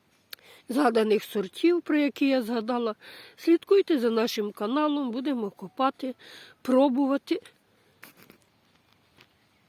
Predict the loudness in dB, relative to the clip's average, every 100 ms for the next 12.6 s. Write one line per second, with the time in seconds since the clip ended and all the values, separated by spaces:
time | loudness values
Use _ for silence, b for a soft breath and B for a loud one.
0 | _ B B B B B 6 8 10 10
1 | 8 4 2 4 4 4 2 0 0 -4
2 | -2 -4 -4 -2 -4 -2 -2 -2 -4 -6
3 | -8 -8 -10 b b b b b b b
4 | b b b b _ -6 0 0 -2 -12
5 | -20 B B B B B B B _ _
6 | _ -2 0 2 0 0 -2 -4 -4 -2
7 | -2 -4 -4 -2 0 -2 -2 0 0 -2
8 | -2 -2 0 0 -2 -4 -8 -4 -4 -2
9 | -4 -4 -6 -18 -10 -4 -2 -2 -2 -2
10 | -2 -2 -2 -2 -4 -6 -8 -12 _ _
11 | -8 -4 0 0 -2 -6 -6 -6 -8 -8
12 | -8 -4 -4 -4 -10